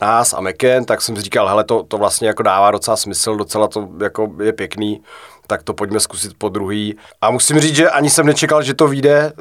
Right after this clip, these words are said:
jak to vyšlo, já jsem z toho měl strach, no, že to bude <laughs> vlastně takový debilní, že to bude,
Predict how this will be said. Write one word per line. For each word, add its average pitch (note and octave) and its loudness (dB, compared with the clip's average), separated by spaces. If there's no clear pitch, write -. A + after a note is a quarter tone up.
jak B2 0
to D3+ 2
vyšlo, C3 2
já B2 4
jsem B2 -4
z - -6
toho B2+ 2
měl B2 4
strach, - -2
no, D#2+ -4
že E2+ -12
to F#2 -16
bude G2+ -2
<laughs> - -
vlastně - 0
takový D#3+ 0
debilní, B2+ 0
že C3+ -4
to D3+ 2
bude, D3 4